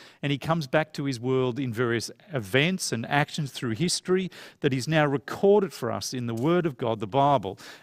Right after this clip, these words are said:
And each of these words are saying to us, "Come back. I'm trustworthy.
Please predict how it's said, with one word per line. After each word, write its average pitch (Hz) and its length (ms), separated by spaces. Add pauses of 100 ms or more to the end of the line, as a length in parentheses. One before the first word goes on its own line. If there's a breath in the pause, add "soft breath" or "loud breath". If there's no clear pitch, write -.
And 147 280
each 208 240
of 190 100
these 160 220
words 147 300
are 135 40
saying 156 360
to 156 100
us, 147 100
"Come 180 260
back. 185 480 (1400)
I'm 175 200
trustworthy. 214 1000